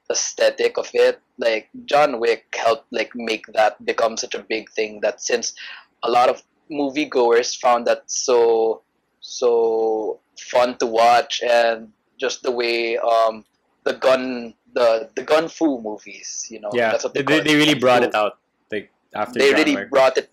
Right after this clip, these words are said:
Speaker 1: back and really, really made it something to look forward to again. That's why you see those movies like Artemis Hotel or Gunpowder Milkshake, you know, those are just, like, a few out of, like, many that have, like, popped up,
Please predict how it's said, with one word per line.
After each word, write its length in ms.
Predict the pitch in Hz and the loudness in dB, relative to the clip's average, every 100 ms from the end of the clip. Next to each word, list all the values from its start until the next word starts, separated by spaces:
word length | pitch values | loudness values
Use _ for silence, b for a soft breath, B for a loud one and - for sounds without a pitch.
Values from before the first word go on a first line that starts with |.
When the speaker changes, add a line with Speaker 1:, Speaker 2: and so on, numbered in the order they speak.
| - | 0
Speaker 1:
back 320 | 131 135 131 139 | 4 4 4 0
and 240 | 131 123 | 0 -2
really, 520 | 135 127 127 127 - - 139 135 | -4 -4 -4 -6 -8 -16 -12 -8
really 220 | 135 131 | -4 -4
made 240 | 123 123 | -4 -4
it 120 | 123 - | -4 -2
something 320 | 123 113 123 | -4 -4 -10
to 60 | 127 | -10
look 160 | - | -10
forward 360 | - 113 117 127 | -4 0 0 -2
to 80 | 135 | -6
again. 280 | 120 113 107 | -4 -2 -2
That's 180 | 113 - | -4 -2
why 60 | |
you 100 | 123 | -2
see 160 | 120 127 | -4 -2
those 240 | 123 113 | -2 -2
movies 300 | 123 117 117 | -6 -10 -6
like 340 | 123 117 110 b b b _ - | -2 0 -2 b b b _ -6
Artemis 420 | - - 131 131 | -4 -4 -2 -2
Hotel 800 | - 135 - 139 131 123 113 113 - | 0 0 2 4 6 6 4 2 0
or 960 | 127 120 117 113 113 113 110 107 107 - - | 2 4 4 2 0 0 0 -2 -4 -8 -8
Gunpowder 560 | 127 131 131 131 127 127 | -2 0 0 2 2 2
Milkshake, 720 | 120 123 120 - 139 117 107 | 2 0 0 -2 0 -2 -4
you 60 | 117 | -6
know, 340 | 113 113 123 120 - | -6 -4 -4 -8 -2
those 160 | 160 | 0
are 80 | 170 | 2
just, 180 | 151 151 | 0 0
like, 120 | 147 | 0
a 40 | - | -2
few 480 | - 135 151 135 113 | -2 0 0 2 2
out 220 | 117 117 | 2 0
of, 120 | 117 | -4
like, 240 | 120 110 - B B | -4 -4 -8 B B
many 240 | 123 127 127 | -8 -6 0
that 180 | 120 135 | 0 0
have, 140 | 117 | -2
like, 220 | 113 104 _ _ - | -2 -4 _ _ -2
popped 360 | 123 117 - | 0 0 -2
up, 280 | 120 113 - | 0 0 0